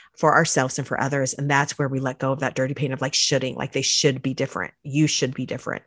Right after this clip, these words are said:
The shoulding drops away once we really kind of question the thoughts of, like, who says, like, really, what is true here? And the sixth one is humans are a hot mess. Um, <laughs> remember, we're all humans and we're just gonna, it's messy.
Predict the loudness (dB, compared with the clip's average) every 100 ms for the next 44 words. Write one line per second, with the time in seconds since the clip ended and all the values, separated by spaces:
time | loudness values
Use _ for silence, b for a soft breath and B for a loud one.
0 | B B B B -2 0 6 6 6 4
1 | 4 4 2 0 0 0 0 2 0 -2
2 | -2 -2 0 -2 -2 -6 -4 -2 -2 -2
3 | -2 -2 -2 -4 -2 -2 -2 -6 -6 -8
4 | B B B -2 4 6 6 4 4 2
5 | 0 -2 -2 2 6 8 10 8 4 2
6 | 2 2 0 -2 0 0 0 -6 -6 _
7 | _ B B B B B B B 4 8
8 | 10 8 6 2 0 2 4 6 4 2
9 | 0 2 2 4 2 2 -2 -4 -4 -4
10 | -4 2 6 6 4 4 10 12 12 10
11 | 8 6 4 4 6 6 6 6 2 -2
12 | -4 -10 -2 0 0 2 2 2 2 2
13 | 0 2 4 4 2 -2